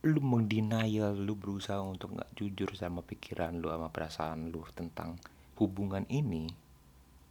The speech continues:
cuman karena itu, eh, jadinya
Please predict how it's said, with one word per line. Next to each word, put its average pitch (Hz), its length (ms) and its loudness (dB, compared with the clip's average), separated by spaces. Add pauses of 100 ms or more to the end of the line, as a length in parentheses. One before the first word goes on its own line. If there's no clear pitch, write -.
(200)
cuman 92 320 -4
karena 107 480 -2
itu, 92 480 2 (1800)
eh, 107 240 2 (800)
jadinya 123 480 -2